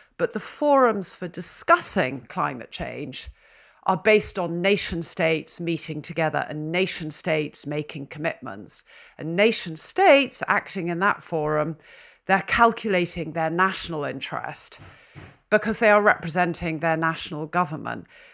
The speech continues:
So forums like the cop, it becomes, you know, will Russia agree? Will China agree? So I think that's a problem, that the forums are our traditional nineteenth and twentieth century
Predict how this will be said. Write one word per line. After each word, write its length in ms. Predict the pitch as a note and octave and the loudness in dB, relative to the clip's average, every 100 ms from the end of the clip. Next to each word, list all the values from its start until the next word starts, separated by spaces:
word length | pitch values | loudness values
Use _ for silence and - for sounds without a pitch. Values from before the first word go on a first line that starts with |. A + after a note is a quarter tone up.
| _ | _
So 200 | - B3+ | 4 4
forums 520 | B3+ E4 E4+ D4 A3+ G#3 | 6 6 6 6 0 -2
like 220 | F#3+ - | -4 -4
the 80 | G3 | -8
cop, 420 | - E4+ - - | 2 4 4 2
it 160 | F#3 - | -4 -4
becomes, 560 | F#3 A3 G#3+ F3 D#3+ | -6 2 4 2 -4
you 80 | D#3 | -4
know, 180 | D3 D3 | -4 -2
will 240 | C#3+ D#3+ | 0 0
Russia 460 | E3 - - F#3 D#3 | 6 6 6 2 2
agree? 480 | D3+ D#3 D3+ D3 D3 | 0 -2 -2 -2 -4
Will 200 | D3+ E3 | -4 -4
China 540 | - C#4 B3+ G#3+ D#3 | 0 4 6 6 4
agree? 560 | D3 D3 D#3+ C#3+ C3+ C3+ - - - _ _ _ _ - | 2 0 -2 -2 -4 -10 -16 -20 -20 _ _ _ _ -2
So 120 | A3+ | 2
I 80 | A3 | 2
think 240 | B3 F#3 | 0 0
that's 280 | A#3 F3+ - | 2 2 0
a 60 | D#3+ | -10
problem, 460 | E3 D#3+ D3+ C#3+ | -6 -4 -4 -6
that 160 | D#3 - | -6 -6
the 60 | F3 | -10
forums 760 | - A#3 A3+ F#3+ D3 D3+ C#3+ | 2 6 8 6 4 0 -6
are 320 | - E3 D#3+ | -4 0 2
our 160 | D#3+ D#3+ | 2 2
traditional 920 | - F#3 F3 F#3 - E3 D#3+ D#3 D3 C#3+ | -4 -4 -2 -2 -2 -2 0 0 0 -2
nineteenth 800 | D#3+ E3+ D#3 E3 D#3+ C3+ - | 0 0 -2 -4 -6 -6 -12
and 160 | D3+ C#3+ | -14 -12
twentieth 500 | - E3 - C#3+ A#2+ | -6 -6 -4 -10 -8
century 720 | - D3+ B2+ - D#3+ D3+ D3 | -4 -4 -6 -6 -4 -2 -4